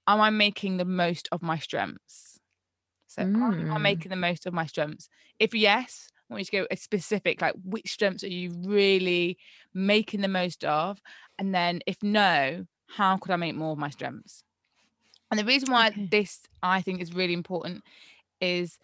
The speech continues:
Speaker 1: especially as women who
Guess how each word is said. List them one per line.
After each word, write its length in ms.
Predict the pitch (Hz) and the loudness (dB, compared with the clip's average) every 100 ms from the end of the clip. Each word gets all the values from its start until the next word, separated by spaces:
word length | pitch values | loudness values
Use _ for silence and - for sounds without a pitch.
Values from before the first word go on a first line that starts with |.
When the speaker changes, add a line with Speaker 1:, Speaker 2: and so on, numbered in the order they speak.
| _ _ _ - | _ _ _ -16
Speaker 1:
especially 840 | - - - 233 226 - 240 240 - | -14 -14 0 0 0 -2 0 2 0
as 180 | 196 175 | -2 -2
women 540 | 196 190 185 185 180 - 180 | -2 0 0 -2 -6 -10 -8
who 420 | 185 180 175 170 | -2 0 0 -2